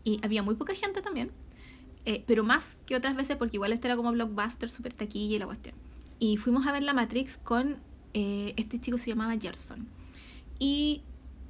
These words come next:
los dos así muy sentados, muy adelante en, en, en, en el cine y fuimos a ver, o sea, terminamos de ver la Matrix, la primera, y como que prenden la luz del cine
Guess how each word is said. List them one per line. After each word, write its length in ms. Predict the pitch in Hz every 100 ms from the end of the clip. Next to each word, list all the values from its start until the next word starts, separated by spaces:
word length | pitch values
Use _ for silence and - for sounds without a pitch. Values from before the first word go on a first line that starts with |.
| -
los 180 | 208 202
dos 160 | 214 220
así 220 | 226 214
muy 300 | 196 226 247
sentados, 600 | - 214 202 - 247 240
muy 300 | 190 247 262
adelante 560 | 226 220 233 247 240 233
en, 140 | 226
en, 240 | 214 208 -
en, 800 | 214 202 202 202 202 226 240 -
en 140 | 214
el 140 | 196 196
cine 560 | - 269 294 330 311 -
y 180 | 233
fuimos 560 | 240 - 202 202 202 208
a 100 | 196
ver, 400 | 196 190 208 214 - - - -
o 60 | -
sea, 140 | 208
terminamos 500 | - 220 190 185 277
de 80 | 262
ver 300 | 233 254 262
la 120 | 214
Matrix, 440 | 208 254 214 214 -
la 100 | 202
primera, 460 | 196 190 240 453 - - - - - - - - - - - - - -
y 80 | 233
como 220 | 208 196
que 140 | 190
prenden 380 | - 214 214 233
la 80 | 214
luz 180 | 208 214
del 160 | 214
cine 400 | 190 208 220 269